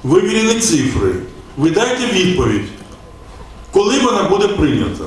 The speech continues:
От одне питання, назовіть день, місяць і рік, коли вона буде прийнята. Ми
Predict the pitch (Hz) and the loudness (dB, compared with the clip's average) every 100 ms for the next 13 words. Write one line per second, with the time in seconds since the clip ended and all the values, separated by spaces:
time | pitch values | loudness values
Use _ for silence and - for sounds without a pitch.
0 | 123 185 185 254 254 - 151 107 98 90 | -2 0 2 2 2 0 -2 -2 -4 -8
1 | - - - - - 180 190 202 156 - | -10 -18 -20 -14 -6 0 2 4 2 0
2 | - - - - 113 185 240 240 226 - | -6 -12 -18 -12 -2 0 2 0 -2 -6
3 | - - 120 160 214 - 196 190 - - | -12 -6 0 2 2 0 0 -2 -4 -2
4 | 170 175 220 220 - - - 156 185 165 | 0 0 0 -2 -8 -8 0 2 4 2
5 | 156 147 147 147 101 90 87 - - - | 0 0 0 0 0 -2 -6 -8 -14 -16
6 | - - - - - - 139 | -18 -20 -20 -20 -18 -4 0